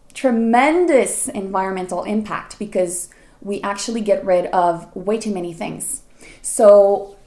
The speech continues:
the thing is, we need to relearn to consume prop-, you know, properly.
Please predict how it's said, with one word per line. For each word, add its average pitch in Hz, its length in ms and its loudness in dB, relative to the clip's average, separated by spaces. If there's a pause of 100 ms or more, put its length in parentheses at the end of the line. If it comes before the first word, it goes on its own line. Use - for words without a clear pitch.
(380)
the 220 120 0
thing 285 280 -4
is, 208 380 2
we 214 120 0
need 202 300 -6
to 214 380 -4
relearn 208 1000 -2 (800)
to 220 160 -6
consume 208 880 -4 (120)
prop-, - 440 -10 (540)
you 214 140 -2
know, 190 160 -2
properly. 190 640 -8